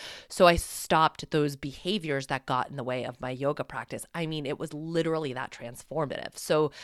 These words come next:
it absol-, absolutely works. It makes you feel better on so many different levels. And so I just can't say enough about that.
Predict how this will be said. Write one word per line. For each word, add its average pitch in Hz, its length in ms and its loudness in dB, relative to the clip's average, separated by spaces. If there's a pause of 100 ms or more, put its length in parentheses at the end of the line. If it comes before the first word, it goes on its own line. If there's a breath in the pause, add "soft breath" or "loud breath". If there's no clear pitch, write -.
(300 loud breath)
it 180 260 0
absol-, 160 800 0
absolutely 147 720 -2
works. 143 560 0
It - 220 -8
makes 151 240 -6
you 139 40 -8
feel 139 400 -2
better 131 440 0 (320)
on 143 180 -4
so - 480 -2
many 135 400 -4
different 127 300 -8
levels. 123 420 -6
And 127 180 -12
so - 240 -6
I 120 120 -6
just - 340 -12 (160)
can't - 300 -8
say 127 360 -4
enough 135 360 -8
about 120 300 -4
that. - 260 -4